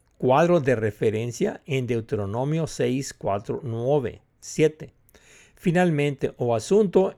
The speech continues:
em Deuteronômio seis, oito do chat com Deus é apresentado em termos que não deixam margem para dúvidas. Em suma, seja criativo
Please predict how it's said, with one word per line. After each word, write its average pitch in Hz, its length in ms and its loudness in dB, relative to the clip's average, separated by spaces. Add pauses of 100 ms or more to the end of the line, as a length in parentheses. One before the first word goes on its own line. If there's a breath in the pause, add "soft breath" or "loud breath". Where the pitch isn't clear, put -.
(100)
em 135 140 -2
Deuteronômio 120 580 -4
seis, 143 360 0
oito 127 460 -4
do 135 240 -4
chat 151 340 -6
com 113 160 -6
Deus 107 320 -2 (380 soft breath)
é 170 260 0
apresentado 127 1080 -2
em 104 220 -8
termos 156 720 0 (100)
que 180 420 0
não 151 540 2
deixam 156 800 0
margem 147 640 0
para 131 400 0
dúvidas. 107 640 -2 (600 soft breath)
Em 190 180 0
suma, 180 560 -6 (400 soft breath)
seja 175 480 2
criativo 165 800 0